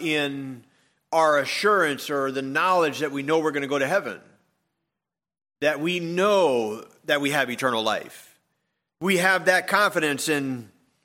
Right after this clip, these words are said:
then he turns his attention to that thing that I think plagues many Christians and is a lack of confidence in our prayer life.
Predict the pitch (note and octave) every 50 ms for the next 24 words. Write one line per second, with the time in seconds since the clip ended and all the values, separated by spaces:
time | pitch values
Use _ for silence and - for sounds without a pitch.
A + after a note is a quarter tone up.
0 | _ _ _ _ _ _ _ _ _ _ _ _ _ _ _ _ - - G3 A#3
1 | A3+ G3+ - G3 G#3+ G#3 F#3+ F3 F#3 E3+ E3+ - F3 F3 E3+ D#3 - - F#3+ G3
2 | F3+ - F3 E3 D#3 D3+ C#3+ - D3 D#3 D#3 D3+ C3+ C#3+ D#3+ E3+ E3 D#3 - -
3 | - - - F3 F3 F3 E3+ E3 D#3+ D#3 D3+ D3 D3 F3 E3+ D#3+ - - - D#3+
4 | E3 E3+ D#3 - B2 C#3 E3+ G#3 G#3 E3+ - - C#3 A#2+ A2 - A#2 A2+ A2+ B2+
5 | D3 C3+ C#3+ C#3 C#3 C#3 B2+ A#2+ C3+ B2+ C3 C3 D3 D#3 - D3+ C3+ - - D3
6 | D3 D3 C#3+ C3+ A#2+ A#2+ A2+ - A#2+ A#2 A2 A2 - B2 B2+ B2 A2 F#2 F2 -
7 | - -